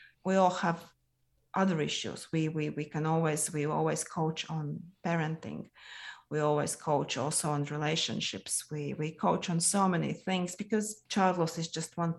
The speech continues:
part of you, but there are all these other parts of your life that are connected, and, uh, it just leads to so many interesting things to, to help with. And, uh, so it's, it's, it's, it's really not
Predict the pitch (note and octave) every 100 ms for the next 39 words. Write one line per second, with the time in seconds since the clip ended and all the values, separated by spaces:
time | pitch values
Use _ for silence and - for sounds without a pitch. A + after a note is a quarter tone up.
0 | - F3+ E3 - E3 - D#3+ D#3 E3+ E3
1 | E3 E3 - E3+ F3 E3 E3 F#3+ G3 D#3+
2 | - E3 E3+ E3 - D#3+ E3 F#3 F3 E3+
3 | - - - - - - - - E3 E3
4 | D#3 D#3 E3 E3+ _ - F3 G3+ - -
5 | E3+ E3 E3 E3 E3+ E3 D#3+ E3 - -
6 | - - E3+ E3+ - - - - F#3+ G3+
7 | F3+ F3+ - F3 - G3 F#3 F3 E3+ D3+
8 | D3 - _ _ _ _ F3 E3+ E3+ -
9 | E3+ C#3+ D3 - - - - F3+ D#3 D#3
10 | - - - D3 D3 D#3+ - E3+ E3 -
11 | C#3+ - D#3 E3 D#3+ D#3 - - - -
12 | - - - E3+ E3 - C#3+ - - E3+
13 | - F3+ - G3+ G3 E3 E3 E3+ -